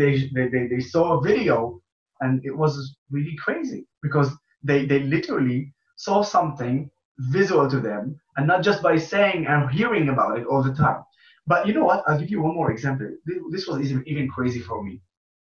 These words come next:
Uh, someone from Gaza. Now, you must understand that the internet in Gaza is restricted. So Hamas controls,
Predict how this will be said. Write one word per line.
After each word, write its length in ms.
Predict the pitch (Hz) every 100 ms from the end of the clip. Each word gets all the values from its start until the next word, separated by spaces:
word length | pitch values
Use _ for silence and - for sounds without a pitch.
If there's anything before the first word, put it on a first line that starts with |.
| _ - - - _ 156
Uh, 260 | 147 139
someone 340 | - 190 196 -
from 140 | 135
Gaza. 280 | 117 117 98
Now, 240 | 120 - - _ _
you 100 | 165
must 140 | 190 202
understand 440 | 165 135 147 135
that 100 | 120 -
the 80 | 127
internet 360 | 139 160 147 120
in 100 | 123
Gaza 280 | 131 127 107
is 120 | -
restricted. 540 | 107 - 131 - -
So 320 | 113 104 - - -
Hamas 320 | 143 - 127 -
controls, 720 | 139 131 156 196 135 123 127